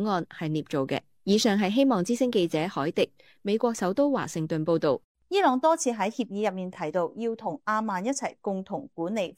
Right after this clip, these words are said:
Speaker 2: 霍爾木茲海峽，但係今日呢，川普喺內閣會議上威脅話，如果阿曼喺霍爾木茲海峽問題上唔守規矩，咁美國將會炸咗佢哋。下晝，伊朗議會嘅國家安全同外交政策委員會主席、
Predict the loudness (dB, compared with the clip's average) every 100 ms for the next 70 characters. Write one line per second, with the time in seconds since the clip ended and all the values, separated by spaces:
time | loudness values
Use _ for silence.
0 | _ 0 0 -4 -6 -6 -6 -4 -4 -4
1 | -2 -4 _ 0 0 0 2 2 2 0
2 | -2 -6 -2 0 0 0 0 0 0 -2
3 | -4 -4 -4 -4 0 0 0 -2 -2 -2
4 | -4 2 4 4 2 0 0 -2 -2 -4
5 | 0 -2 -2 -6 -6 -6 -4 -2 -4 -4
6 | -6 -6 -6 -2 -4 -4 -6 -4 -2 -2
7 | 0 0 0 -2 -4 -2 0 2 0 -2
8 | -4 -2 0 -2 -2 0 0 -2 -4 -4
9 | -4 -6 _ 0 2 4 2 2 -2 _
10 | -2 2 2 0 -2 -2 -2 0 0 0
11 | 0 0 0 0 -2 -6 -6 -4 -4 -2
12 | -2 0 0 -2 -6 -4 -4 -4 -4 -4
13 | -4 -6 -8 -8 -4 -2